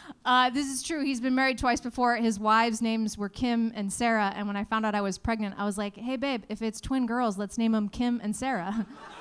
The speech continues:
<laughs> Because you said forever.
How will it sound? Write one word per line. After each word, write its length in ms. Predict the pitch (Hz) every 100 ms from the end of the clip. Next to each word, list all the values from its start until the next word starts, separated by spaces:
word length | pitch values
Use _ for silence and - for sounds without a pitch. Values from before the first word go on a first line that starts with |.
| - - - - - - - - - - - - - - - - - - - - -
<laughs> 60 | 190 208 185 180 -
Because 400 | 196 233 247 220
you 160 | 196 254
said 300 | 254 254 233
forever. 500 | 226 240 254 185 165